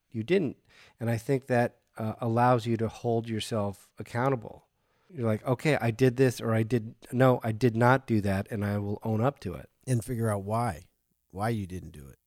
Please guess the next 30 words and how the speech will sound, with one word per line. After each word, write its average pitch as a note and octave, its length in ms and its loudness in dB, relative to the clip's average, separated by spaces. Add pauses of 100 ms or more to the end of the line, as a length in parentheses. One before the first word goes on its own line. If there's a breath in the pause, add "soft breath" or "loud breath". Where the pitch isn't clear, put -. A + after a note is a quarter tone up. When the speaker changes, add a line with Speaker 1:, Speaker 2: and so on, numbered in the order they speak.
(480)
Speaker 1:
Right. G#2+ 300 -4
Speaker 2:
You E2 100 -14
know, D#2+ 120 -14 (160)
did G#2 140 -10
you G#2+ 60 -6
just G#2+ 240 -4
run A#2 160 0
out G#2 180 -2
of, F2+ 140 -14
maybe A#2 220 -4
you A#2 60 -6
just A2 200 -4
ran A#2 220 0
out G#2 140 0
of F#2 80 -10
time, B2 440 -4 (720)
um, F2+ 520 -8 (440)
but G2+ 320 -4
maybe A2+ 500 -6
there's G#2 260 -8
something A2 400 -6
else C3 240 -2
going G2+ 300 -2
on F#2+ 260 0
with F#2 200 -6
you F#2+ 220 -2
that's F#2 240 -2
holding G2 420 -2
you F2+ 80 -4
back. G#2+ 380 -2